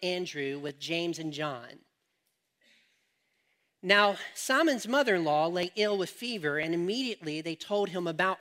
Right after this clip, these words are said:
her. And he came and took her by the hand and lifted her up,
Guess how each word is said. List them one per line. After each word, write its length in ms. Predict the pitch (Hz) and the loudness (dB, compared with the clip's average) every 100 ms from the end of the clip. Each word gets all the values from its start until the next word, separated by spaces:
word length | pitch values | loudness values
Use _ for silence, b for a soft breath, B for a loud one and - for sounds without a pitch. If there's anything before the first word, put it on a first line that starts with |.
| - | -6
her. 260 | 139 123 - _ _ _ | -10 -10 -18 _ _ _
And 140 | 170 165 | -6 -2
he 160 | 196 | -4
came 400 | - 240 254 285 | -4 -2 0 2
and 100 | 247 | 0
took 280 | - 240 - | -2 -4 0
her 100 | 208 | 0
by 220 | 185 185 | 4 4
the 100 | 208 | 4
hand 380 | 214 180 160 165 | -2 -2 -2 -2
and 100 | 160 | -2
lifted 320 | 160 - 208 | -2 -4 -8
her 180 | 214 214 | -4 -2
up, 260 | 156 147 | 0 -2